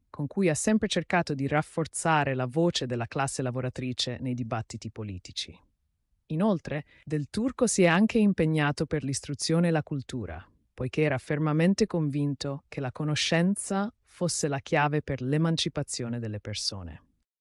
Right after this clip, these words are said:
Nel corso della sua carriera, Del Turco sapeva anche quanto fosse importante il dialogo tra i vari attori sociali.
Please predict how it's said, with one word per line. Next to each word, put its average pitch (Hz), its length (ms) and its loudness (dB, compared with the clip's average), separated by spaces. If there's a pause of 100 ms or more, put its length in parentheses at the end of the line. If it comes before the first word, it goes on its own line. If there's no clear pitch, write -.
(380)
Nel 151 180 -2
corso 220 320 2
della 147 200 4
sua 156 180 0
carriera, 151 580 0 (300)
Del 151 180 -2
Turco 233 320 -2
sapeva 170 380 0
anche 196 280 2
quanto 170 300 -2
fosse 165 280 -2
importante 151 760 -2
il 139 160 -4
dialogo 151 400 2
tra 139 160 -4
i 131 80 -2
vari 139 240 0
attori 127 340 -4
sociali. 95 640 -8